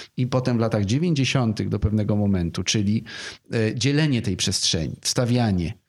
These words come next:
stoisk, mnożenie stoisk, stoiska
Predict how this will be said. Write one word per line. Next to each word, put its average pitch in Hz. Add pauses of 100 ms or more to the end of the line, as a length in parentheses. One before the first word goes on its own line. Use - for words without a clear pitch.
(180)
stoisk, 113
mnożenie 131
stoisk, 92
stoiska 127